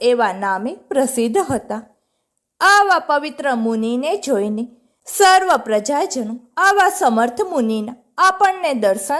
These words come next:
થયા છે." પછી એ સર્વને બે હાથ જોડીને ઊભેલા જોઈને ઋષિવરે પૂછ્યું કે, "તમોને જે ઈચ્છા હોય તે કહો,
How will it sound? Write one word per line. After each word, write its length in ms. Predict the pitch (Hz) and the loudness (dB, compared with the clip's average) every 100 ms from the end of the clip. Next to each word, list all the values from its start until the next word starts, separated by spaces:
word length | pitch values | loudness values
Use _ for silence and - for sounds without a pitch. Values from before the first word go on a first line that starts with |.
| 453 | -4
થયા 300 | 285 196 190 | -6 -6 -6
છે." 180 | 214 277 - _ _ _ | -6 -10 -18 _ _ _
પછી 360 | 349 339 349 339 | 2 2 2 2
એ 140 | 233 233 | 2 2
સર્વને 560 | 247 202 214 330 294 247 - _ - | 2 2 2 -2 -2 -8 -14 _ -4
બે 100 | 403 | 2
હાથ 480 | 453 349 277 285 302 | 4 4 4 2 -4
જોડીને 680 | - 247 208 262 339 - - | -4 -2 -2 -4 -6 -6 -6
ઊભેલા 520 | 233 220 220 226 302 | -6 -4 0 2 2
જોઈને 480 | 381 285 196 202 254 _ _ _ _ | 0 -4 -4 -8 -12 _ _ _ _
ઋષિવરે 680 | 349 403 440 415 269 220 226 | 2 2 4 4 4 4 2
પૂછ્યું 540 | 330 - 214 - 233 226 | 0 -4 -6 -4 -6 -6
કે, 120 | 370 - _ _ _ _ - | -14 -20 _ _ _ _ 2
"તમોને 480 | 392 403 392 370 359 | 2 4 2 0 0
જે 200 | 359 311 | 2 2
ઈચ્છા 580 | - 226 - - 320 | 0 -10 -8 -4 -2
હોય 240 | 349 226 220 - _ _ | -2 -4 -8 -12 _ _
તે 240 | 277 226 277 | 2 2 2
કહો, 400 | - 202 214 | -2 -6 -8